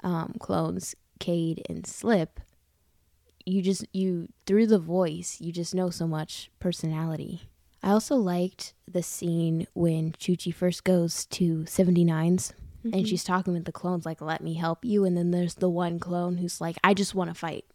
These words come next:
Speaker 1: you know,
Speaker 2: Mm-hmm.
Speaker 1: give me that, give me military.
Speaker 2: Give me
Speaker 1: Give me"
Speaker 2: victory or give me death.
Speaker 1: Mm. Wow.
Speaker 2: Oh,
Speaker 1: Um,
Speaker 2: give me liberty,
Speaker 1: give
Speaker 2: not, or
Speaker 1: me,
Speaker 2: give me
Speaker 1: <laughs>
Speaker 2: death.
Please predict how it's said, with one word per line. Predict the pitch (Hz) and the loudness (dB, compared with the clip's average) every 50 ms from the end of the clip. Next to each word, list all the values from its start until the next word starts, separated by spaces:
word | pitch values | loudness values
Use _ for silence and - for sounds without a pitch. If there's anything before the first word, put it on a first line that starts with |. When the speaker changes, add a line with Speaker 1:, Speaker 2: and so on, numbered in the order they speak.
| _ _ - | _ _ -2
Speaker 1:
you | 180 175 | 0 2
know, | 175 170 175 220 | 4 4 4 2
Speaker 2:
Mm-hmm. | 214 208 | 2 0
Speaker 1:
give | 202 196 190 190 175 170 | 2 2 2 2 2 0
me | 180 175 | -2 -2
that, | 165 180 190 180 - - _ | -2 -2 -2 -2 -4 -4 _
give | - 165 160 | -4 -2 -2
me | 170 160 156 156 160 - _ _ _ - - _ _ - - - _ - | 0 -2 -2 -4 -6 -8 _ _ _ -20 -20 _ _ -16 -16 -14 _ -10
military. | - - - 190 185 190 185 185 185 180 175 - - - - | -10 -8 -6 -6 -4 -2 -2 -2 -2 -4 -6 -6 -6 -6 -6
Speaker 2:
Give | - - 262 247 | -6 -6 -6 -6
me | 240 247 233 226 | -4 -4 -4 -4
Speaker 1:
Give | - - 208 208 | 0 4 6 6
me" | 220 208 196 | 6 6 6
Speaker 2:
victory | 190 302 311 311 311 294 | 4 2 0 0 -2 -2
or | 262 247 | -4 -4
give | - 262 254 - - | -6 -8 -10 -8 -8
me | 254 226 - | -10 -10 -8
death. | - 269 - 196 | -8 -8 -8 -6
Speaker 1:
Mm. | 185 - - - 233 - - - - - - _ _ _ _ _ | -6 -6 -6 -6 -6 -8 -8 -12 -20 -20 -20 _ _ _ _ _
Wow. | - 226 220 208 202 196 202 202 _ _ _ _ _ - | -2 -2 0 -2 -2 -6 -8 -12 _ _ _ _ _ 4
Speaker 2:
Oh, | - 214 196 180 | 6 8 8 8
Speaker 1:
Um, | 180 | 6
Speaker 2:
give | 254 269 240 | 4 4 4
me | 254 269 240 | 4 4 4
liberty, | 214 208 208 214 202 202 190 180 220 | 4 4 2 2 4 4 2 4 6
Speaker 1:
give | 233 240 277 285 | 6 6 6 6
Speaker 2:
not, | 190 - | 4 2
or | - 208 | 2 2
Speaker 1:
me, | - 302 285 269 | 4 4 6 10
Speaker 2:
give | 269 392 240 208 | 12 12 12 12
me | 220 233 | 10 8
Speaker 1:
<laughs> | - 311 | 10 12
Speaker 2:
death. | - - - | 12 12 12